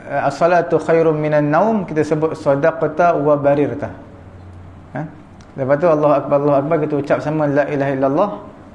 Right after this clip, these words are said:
pun kita ucap sama juga. Eh, cuma kita tambah sebab dia, kita tambah, kita berselawat. Berselawat kepada Nabi sebab la ilaha,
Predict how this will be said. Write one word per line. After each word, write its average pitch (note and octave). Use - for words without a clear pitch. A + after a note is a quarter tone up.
pun G3+
kita E3
ucap D#3
sama D3
juga. C#3+
Eh, C#3+
cuma D3+
kita D3
tambah C#3
sebab B2+
dia, C#3
kita D3
tambah, D3
kita D3
berselawat. C#3
Berselawat D3
kepada C#3
Nabi D3
sebab C3
la D3
ilaha, C#3+